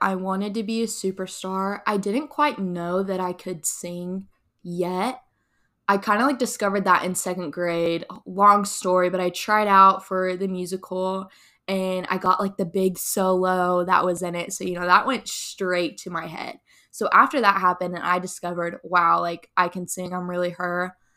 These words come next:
Obviously, it went to, "I want to be a singer." And then it was, "I want to be, like, a Broadway singer," 'cause I got into musicals.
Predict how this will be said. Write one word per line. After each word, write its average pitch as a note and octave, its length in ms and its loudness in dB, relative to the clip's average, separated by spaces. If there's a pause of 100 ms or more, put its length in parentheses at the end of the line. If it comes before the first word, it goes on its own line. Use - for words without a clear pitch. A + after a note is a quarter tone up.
(360)
Obviously, G#3+ 560 8
it F3+ 120 0
went F#3 220 -4
to, E3+ 320 -2
"I E3+ 160 2
want D#3 160 -4
to - 100 -20
be E3+ 80 -6
a F3 40 -6
singer." A#3+ 600 -6 (480)
And G3 180 0
then F3+ 220 -2
it E3+ 100 -4
was, E3 260 -4
"I F3+ 100 0
want F3 180 -6
to F#3 120 -8
be, E3+ 440 -6 (100)
like, F3+ 180 -6
a F3 120 -4
Broadway G3+ 640 6
singer," E3+ 440 -10
'cause F3 420 -8
I F#3 120 -2
got F#3+ 200 0
into F#3+ 220 -6
musicals. F3+ 1040 -4